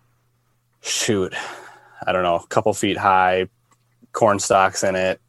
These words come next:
where I was just kneeling below the, the edge of it and would pop up when I needed to try to shoot a deer. So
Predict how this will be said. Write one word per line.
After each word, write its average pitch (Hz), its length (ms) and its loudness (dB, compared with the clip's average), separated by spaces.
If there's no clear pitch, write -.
where 87 380 0
I 90 120 2
was 92 140 0
just 90 200 -6
kneeling 92 320 -4
below 87 280 -2
the, 85 260 -8
the 90 140 -2
edge 87 140 -4
of 85 100 -6
it 85 180 -2
and 85 260 -6
would 82 160 -8
pop 87 280 0
up 85 180 0
when 90 80 -6
I 80 80 -4
needed 80 220 -8
to 80 120 -6
try 87 160 -2
to 78 80 -2
shoot 82 280 -6
a - 20 -10
deer. 78 300 -8
So 95 380 -4